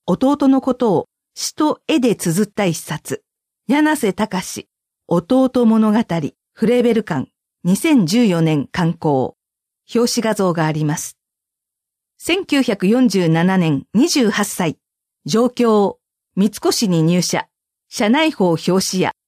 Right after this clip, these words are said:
漫画、三越劇場のポスターを制作。三越の包装紙、花開くの、エムアイティーエスユーケーオーエスエイチアイ、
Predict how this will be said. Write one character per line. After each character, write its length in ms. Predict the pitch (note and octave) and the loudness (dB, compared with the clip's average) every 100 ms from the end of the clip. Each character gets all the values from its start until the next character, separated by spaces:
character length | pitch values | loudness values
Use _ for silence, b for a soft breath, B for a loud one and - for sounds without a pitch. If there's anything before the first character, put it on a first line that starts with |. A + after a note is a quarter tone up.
| F3 | -2
漫 200 | G3+ G#3+ | 2 2
画、 180 | G3+ - _ - | 2 -4 _ -4
三 100 | F#3 | -2
越 360 | F#3+ - F#4+ D4 | -2 -2 -2 0
劇 240 | E4+ C#4+ | -2 0
場 200 | A3+ F#3+ | 0 2
の 140 | D#3+ D#3 | 0 0
ポ 160 | C4+ | -2
ス 120 | C#4+ | -4
タ 200 | - G#3 | -2 0
ー 20 | D#3+ | 0
を 100 | D3 | 0
制 200 | - D#3+ | 0 -2
作。 380 | D#3+ E3 - _ _ _ _ _ _ - | -4 -8 -12 _ _ _ _ _ _ -6
三 120 | G3 | -4
越 380 | G#3 - F4 - | -4 -2 -4 0
の 140 | G3+ E3 | -2 0
包 180 | G3+ | 0
装 220 | G#3 G#3 F#3+ | 0 0 -2
紙、 260 | - D3 _ _ _ | -4 -8 _ _ _
花 340 | - F#3 A#3 D4+ | -6 -2 0 0
開 300 | - D4 C#4 | -2 -2 -2
く 240 | - - _ _ | -6 -12 _ _
の、 240 | F3 F3 _ _ _ _ _ | -4 -4 _ _ _ _ _
エ 140 | G3 G3+ | -4 0
ム 240 | B3+ D#4+ - | -2 -2 -4
ア 140 | C4 | -4
イ 200 | G#3 A#2 _ _ | -4 -8 _ _
テ 80 | - | -4
ィ 120 | C#4+ C#4+ | -2 -2
ー 40 | |
エ 100 | - | 0
ス 260 | C4 - A#3+ - | -2 -2 -10 -4
ユ 240 | A#3 E3+ | -2 -2
ー 40 | - _ | -8 _
ケ 260 | - C#4 D4 | -4 -2 -2
ー 40 | - | -2
オ 260 | C4+ B3+ F3 | 0 2 0
ー 20 | _ - | _ -6
エ 120 | G3+ | -4
ス 240 | - - | -4 -8
エ 120 | - A#3+ | -2 -2
イ 100 | A3+ | -2
チ 240 | - - | -10 -12
ア 140 | - G3 | -6 -4
イ、 140 | D3+ | -4